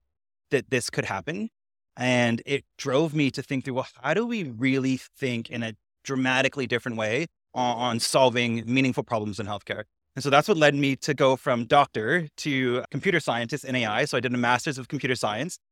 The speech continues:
in artificial intelligence. And we started to realize that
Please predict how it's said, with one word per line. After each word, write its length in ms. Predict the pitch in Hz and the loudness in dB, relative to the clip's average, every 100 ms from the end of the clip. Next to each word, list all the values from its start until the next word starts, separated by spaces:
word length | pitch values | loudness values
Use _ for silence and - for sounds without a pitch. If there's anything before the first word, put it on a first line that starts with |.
| - | -8
in 100 | 120 | -2
artificial 460 | 120 120 120 120 | 0 0 -2 -2
intelligence. 600 | 120 117 104 110 87 95 - _ _ | -4 -2 -4 -4 -6 -10 -14 _ _
And 80 | 156 | 2
we 80 | 160 | 2
started 340 | - 160 226 | 2 2 0
to 100 | 220 | -2
realize 500 | 156 147 135 127 123 | -2 0 2 2 2
that 200 | - 117 | 0 -2